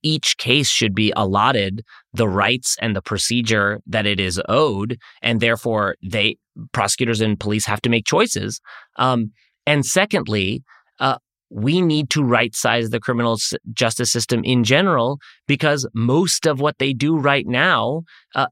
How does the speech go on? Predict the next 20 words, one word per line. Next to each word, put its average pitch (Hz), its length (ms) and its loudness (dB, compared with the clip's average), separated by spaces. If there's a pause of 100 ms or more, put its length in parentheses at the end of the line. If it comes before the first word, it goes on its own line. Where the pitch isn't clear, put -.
(120)
isn't 185 520 0
productive 139 680 -2
for 127 200 -2
public 120 380 -4
safety 107 480 -2
or 131 200 -2
justice. 151 680 -2
Uh, 120 180 2 (580)
eighty 226 240 4
percent 156 600 0
of 110 260 0
criminal 131 380 0
dockets 117 400 0
around 107 220 0
the 101 60 -2
country, - 460 -4
eighty 226 320 4
percent 127 560 -2
are 95 140 -2
misdemeanors. 90 840 -2